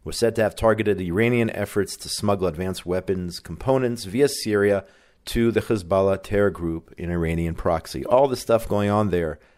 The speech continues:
Syria, Iran, mysterious deaths, all the stuff going on.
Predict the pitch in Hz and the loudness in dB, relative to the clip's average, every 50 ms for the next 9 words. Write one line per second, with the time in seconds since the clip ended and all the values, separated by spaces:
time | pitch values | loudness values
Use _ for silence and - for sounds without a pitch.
0 | _ _ _ - - - - 120 117 110 107 101 92 87 82 - _ _ _ _ | _ _ _ -16 -14 -6 0 2 4 4 4 4 2 0 -4 -8 _ _ _ _
1 | _ _ _ - 95 95 92 104 110 107 107 104 104 101 98 92 92 _ _ _ | _ _ _ -6 -6 -4 0 0 2 2 4 2 2 0 -2 -4 -8 _ _ _
2 | _ _ _ _ _ - - - - - - 113 113 110 104 101 95 - - 104 | _ _ _ _ _ -14 -12 -10 -10 -8 0 2 2 4 4 2 0 0 2 4
3 | 104 101 92 - - - - - - - - 104 104 104 98 - - 98 90 85 | 4 4 2 0 -8 -12 -12 -14 -8 -2 0 0 2 2 0 -2 -2 -4 -4 -4
4 | - - 90 90 85 85 95 98 98 98 98 98 95 | -4 -6 -4 -4 -2 -2 -2 0 0 -2 -2 -4 -10